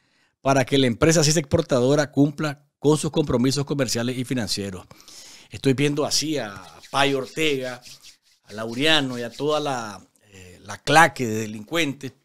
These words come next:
diciendo, "Aquí vamos nosotros". A ver, este, <clears throat> Asamblea Porcina, apruebe ya una empresa exportadora de nombre tal,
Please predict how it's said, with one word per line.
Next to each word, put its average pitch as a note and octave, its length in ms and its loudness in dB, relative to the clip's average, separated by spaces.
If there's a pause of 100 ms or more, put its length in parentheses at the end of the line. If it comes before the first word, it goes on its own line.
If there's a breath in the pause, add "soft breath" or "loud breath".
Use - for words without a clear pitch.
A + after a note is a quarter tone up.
(640)
diciendo, C3+ 220 -10
"Aquí B2+ 180 -6
vamos B2 220 -6
nosotros". - 640 -12 (920)
A B2 100 -8
ver, G#3+ 180 2
este, C3+ 560 0
<clears throat> D#3 460 0 (1400)
Asamblea F3+ 520 6
Porcina, G3 480 2
apruebe A3 600 4
ya A#3+ 180 8
una A#3 200 4
empresa A3 340 2
exportadora G#3 840 0 (2000)
de C3 120 -8
nombre F#3 300 0
tal, D#3+ 420 2